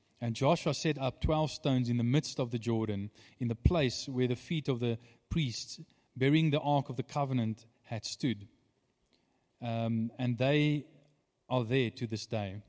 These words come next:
And then in, um, let me just read, it's not up on the screen, but let me just read verse fourteen as well. "On that day, the Lord exalted Joshua in the sight of Israel, and they stood in awe of him, just as they had stood in awe of Moses all the days of his life."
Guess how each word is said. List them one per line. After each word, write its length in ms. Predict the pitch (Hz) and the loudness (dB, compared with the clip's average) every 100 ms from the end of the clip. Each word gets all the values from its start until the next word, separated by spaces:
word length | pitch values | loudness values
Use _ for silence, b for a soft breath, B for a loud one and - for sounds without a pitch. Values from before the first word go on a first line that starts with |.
| - b b b | -20 b b b
And 100 | 117 | -8
then 160 | 117 123 | -4 -2
in, 200 | 123 120 | -2 -2
um, 240 | 120 113 | 0 0
let 520 | 110 107 - - - 127 | 0 -4 -18 -20 -16 -10
me 60 | |
just 200 | 123 - | -10 -10
read, 180 | 120 120 | -8 -8
it's 140 | 107 | -8
not 120 | 127 123 | -10 -10
up 140 | 110 | -8
on 80 | 113 | -8
the 60 | |
screen, 280 | 107 - 117 | -8 -8 -8
but 120 | 110 | -6
let 140 | 123 123 | -6 -4
me 80 | 131 | -4
just 200 | 131 - | -6 -4
read 160 | 120 | -4
verse 160 | 113 - | -2 -6
fourteen 400 | - 123 123 117 | -2 -2 0 -2
as 200 | 113 110 | -2 -2
well. 140 | 107 | -2
"On 120 | 110 | 0
that 280 | 113 131 139 - b b b | 2 0 -2 -8 b b b
day, 400 | 117 131 127 110 | -2 0 2 0
the 140 | 107 113 | 0 0
Lord 360 | 113 127 127 | 2 2 2
exalted 520 | 123 110 110 117 147 | -2 -6 -4 -4 -4
Joshua 380 | 127 113 117 123 | -2 -2 -2 -2
in 80 | 113 | -2
the 60 | 110 | -2
sight 320 | - 123 120 | -4 -4 -4
of 100 | 117 | -4
Israel, 440 | 117 107 104 101 B B B B | -4 -4 -4 -4 B B B B
and 120 | 120 | -4
they 120 | 110 | -2
stood 440 | 113 - - 170 117 | -2 -4 -2 0 2
in 120 | 120 | 0
awe 220 | 127 143 | 2 2
of 100 | 123 | 2
him, 300 | 117 113 107 - b | 0 0 -2 -8 b
just 280 | - 139 - | -2 -2 0
as 140 | 131 | -4
they 100 | 110 | -4
had 260 | 110 120 120 | -4 -4 -4
stood 340 | - - 120 | -6 -4 -4
in 240 | 117 117 117 | -2 -6 -6
awe 360 | - 135 110 104 - b | -2 0 0 -2 -8 b
of 140 | 113 104 | -8 -4
Moses 440 | 113 120 104 101 | -2 -2 -2 -8
all 180 | - 120 | -6 -6
the 120 | 117 | -4
days 280 | 110 101 101 | -4 -4 -6
of 80 | 101 | -8
his 140 | 98 | -10
life." 360 | 98 92 95 - | -10 -10 -12 -16